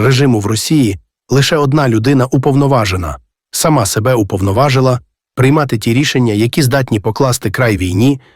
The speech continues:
або встановити стале припинення вогню.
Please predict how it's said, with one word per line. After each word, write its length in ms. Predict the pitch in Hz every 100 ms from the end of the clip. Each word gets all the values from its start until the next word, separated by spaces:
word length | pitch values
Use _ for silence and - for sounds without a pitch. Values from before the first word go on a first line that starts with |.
| _ -
або 200 | 120 135
встановити 580 | 143 - 131 127 147 113
стале 340 | - 143 131
припинення 520 | 104 110 135 120 104 87
вогню. 420 | 92 117 123